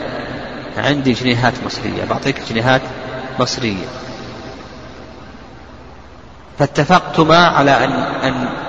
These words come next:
أن يأخذ بدل الريالات جنيهات. نقول نشترط ماذا؟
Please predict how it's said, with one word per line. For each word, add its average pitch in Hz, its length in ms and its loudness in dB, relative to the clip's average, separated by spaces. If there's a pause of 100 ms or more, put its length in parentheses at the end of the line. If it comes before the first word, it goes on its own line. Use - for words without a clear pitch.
أن 120 360 -2 (420)
يأخذ 139 480 4 (200)
بدل 170 200 6
الريالات 156 640 6 (540)
جنيهات. 147 320 4 (840)
نقول 143 180 0
نشترط 147 400 2
ماذا؟ 131 300 4